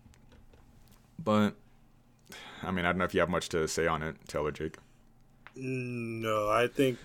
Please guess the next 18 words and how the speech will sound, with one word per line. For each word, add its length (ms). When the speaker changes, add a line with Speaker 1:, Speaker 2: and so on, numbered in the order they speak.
Speaker 2:
uh, 280
I 200
have 180
to, 100
like, 200
remember 400
and 100
I 40
have 140
to, 240
like, 220
brush 280
up, 180
but 240
I 100
think 280
this 200
was, 260